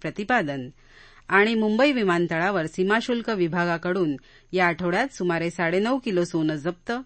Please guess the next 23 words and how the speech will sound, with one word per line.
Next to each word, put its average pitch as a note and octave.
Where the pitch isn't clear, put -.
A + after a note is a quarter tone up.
आठ A3+
जणांना D#3
अटक. C3+
बातम्या D#3
विस्तारानं. D#3+
लोकसभा C#4
निवडणुकांच्या C4
तिसऱ्या A3
टप्प्यासाठी A3+
अर्जांची G3
छाननी F#3
आज F3
होत E3+
आहे. F#3
अर्ज G3+
दाखल A#3+
करण्याची F3+
मुदत F3+
काल E3+
संपली. D#3+
लातूर A3+
लोकसभा A#3+
मतदारसंघात G3+